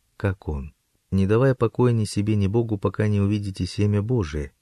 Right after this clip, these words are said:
не только посеянным в сердце вашего ребёнка, но пока не увидите его таким,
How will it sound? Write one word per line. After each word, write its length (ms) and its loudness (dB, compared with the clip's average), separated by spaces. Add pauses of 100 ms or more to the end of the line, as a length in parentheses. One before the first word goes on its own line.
(140)
не 180 4
только 400 0
посеянным 600 0
в 40 -16
сердце 360 0
вашего 320 0
ребёнка, 600 0 (320)
но 140 2
пока 300 0
не 100 2
увидите 440 -2
его 180 -2
таким, 500 -4